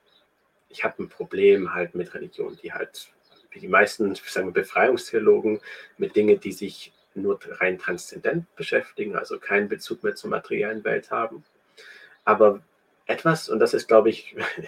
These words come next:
<laughs> das, was im, im heutigen Kontext das Provokanteste ist, und deswegen will ich das jetzt n-, tatsächlich näher ausformulieren, ich hab Probleme mit Religion, die nicht politisch ist oder vorgibt, nicht politisch zu sein, besser gesagt.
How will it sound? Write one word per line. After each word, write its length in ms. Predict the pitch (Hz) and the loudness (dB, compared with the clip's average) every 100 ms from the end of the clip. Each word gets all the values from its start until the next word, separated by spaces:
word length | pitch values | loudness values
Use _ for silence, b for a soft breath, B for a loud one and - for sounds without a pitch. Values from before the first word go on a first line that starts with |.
| - | -12
<laughs> 440 | - - - - | -8 -6 -6 0
das, 200 | 113 - | 2 6
was 340 | 110 101 - - _ | 6 4 -2 -20 _
im, 200 | 104 101 | -4 -2
im 140 | 104 | 0
heutigen 280 | 113 - 117 | 2 2 2
Kontext 300 | - 110 104 | 2 2 2
das 80 | 101 | -4
Provokanteste 760 | - 98 92 110 - - - | -8 -6 -2 0 2 0 0
ist, 320 | - - - - | 0 0 -2 -10
und 140 | 92 | -8
deswegen 300 | - 104 98 | 0 2 4
will 120 | 98 | 2
ich 80 | - _ | 0 _
das 160 | - - | 2 2
jetzt 260 | - - | -2 -6
n-, 220 | - 87 - _ | -10 -10 -12 _
tatsächlich 320 | 107 101 98 | -8 -4 2
näher 200 | 101 - | 2 2
ausformulieren, 460 | 92 - 101 104 - | -2 -4 0 0 0
ich 100 | - | -8
hab 120 | 139 | -6
Probleme 520 | - 131 107 113 135 | -6 -4 0 2 0
mit 280 | 117 117 113 | -4 -6 -6
Religion, 400 | 117 107 - 117 | -6 -6 -6 -4
die 60 | 113 | -6
nicht 220 | 113 - | -8 -12
politisch 440 | 113 110 - - | -8 -6 -6 -8
ist 340 | - - - - B B - | -10 -12 -12 -10 B B -10
oder 140 | 101 | -8
vorgibt, 560 | - - 120 117 101 101 | -2 0 2 0 -4 -4
nicht 160 | 98 | -8
politisch 400 | - - - 104 | -10 -18 -8 -8
zu 160 | - 87 | -8 -8
sein, 280 | 95 92 85 | -6 -6 -8
besser 280 | 90 - _ | -12 -16 _
gesagt. 560 | - - - - _ | -20 -18 -18 -20 _